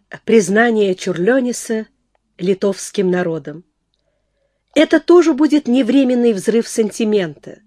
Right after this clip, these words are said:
но твердое признание, низкий поклон всенародный творцу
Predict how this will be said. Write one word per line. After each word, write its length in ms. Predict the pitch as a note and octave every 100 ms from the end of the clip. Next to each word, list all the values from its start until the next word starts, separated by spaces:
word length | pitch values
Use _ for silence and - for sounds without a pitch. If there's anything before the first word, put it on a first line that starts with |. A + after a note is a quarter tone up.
| _ _ _ _ _ -
но 180 | E3+ F#3
твердое 680 | - E3+ E4 C#4 G3+ G3
признание, 800 | - F#3 - F3 E3+ D3+ D3 - _ _ _ _ _ - - -
низкий 560 | G#3 C4+ E4+ - D#4 D4+
поклон 560 | C#4 - B3 D4 C#4
всенародный 840 | A#3 - G#3+ G#3 G#3 G3+ D3+ F3
творцу 760 | D3+ D#3 E3+ - - C#4+ D#4+ D4